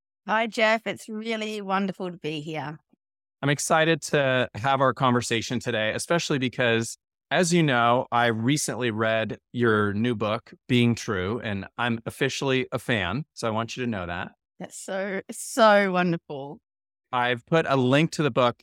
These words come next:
Speaker 2: in our show notes and also on the podcast website. So if you go to the books list on the Human Capital Podcast website, you'll see a link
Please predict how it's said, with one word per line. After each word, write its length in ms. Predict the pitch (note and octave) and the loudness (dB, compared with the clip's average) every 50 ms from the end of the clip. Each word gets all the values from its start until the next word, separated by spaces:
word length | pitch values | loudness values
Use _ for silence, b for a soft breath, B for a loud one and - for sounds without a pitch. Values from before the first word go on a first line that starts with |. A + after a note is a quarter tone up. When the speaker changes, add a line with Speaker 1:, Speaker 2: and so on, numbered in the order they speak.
| _ - | _ -6
Speaker 2:
in 120 | - C3 B2 | -2 0 2
our 160 | A2+ A2+ A2 | 2 2 0
show 300 | - - - C3+ B2+ C3 | -2 -2 0 2 2 2
notes 440 | C3 C3 C3 C#3 C#3 C3+ - - - - | 2 2 2 2 2 0 -2 -10 -10 -8
and 160 | - B2+ A#2 | -6 -4 -2
also 460 | G2 G#2+ A#2+ B2+ A#2+ - - C3+ B2+ | 0 0 0 0 0 0 0 0 0
on 140 | A2+ A#2+ A2+ | 0 0 -4
the 60 | G#2+ | -6
podcast 540 | - - B2 A#2 A2 - B2 A#2 A2 - - | -4 -2 -2 -2 -2 -2 -4 -4 -4 -4 -4
website. 480 | A#2 A2+ A2 G2 - - F#2+ F2 D#2 - | -2 -2 -2 -4 -4 -4 -4 -4 -4 -6
So 100 | - A2 | -10 -12
if 80 | G#2 | -10
you 60 | G#2+ G#2 | -8 -4
go 140 | B2 B2 | -2 -2
to 60 | A#2 G#2+ | -2 -2
the 80 | A2+ | -2
books 300 | F#2+ B2 B2+ C3 - - | 0 0 0 0 -2 -2
list 320 | C#3+ C#3 C3+ C3+ - - A2+ | -2 0 0 -2 -4 -6 -6
on 480 | A#2 B2 A#2+ A#2+ A#2 A#2 A2+ A2+ A#2 - | -2 -2 -2 0 -2 -2 -4 -6 -6 -6
the 60 | B2+ | -4
Human 260 | A#2 D3 C#3 C3 B2+ | -2 0 0 0 0
Capital 360 | A#2+ C3+ B2+ B2 - C3+ B2+ G#2 | 0 0 -2 -2 0 -2 -4 0
Podcast 520 | - B2+ A#2+ A#2 G#2+ - A#2+ A2 G2 - | 2 2 0 0 0 -2 -4 -4 -4 -2
website, 420 | A#2 A2+ G2+ - - B2 A#2 G#2 | -4 -4 -4 -2 -4 -2 -2 -2
you'll 160 | - G#2+ A2 A2 | -4 -6 -8 -8
see 180 | - - A#2+ | -6 -4 -4
a 60 | A2 | -4
link 180 | G#2 A2 G#2+ | -4 -6 -8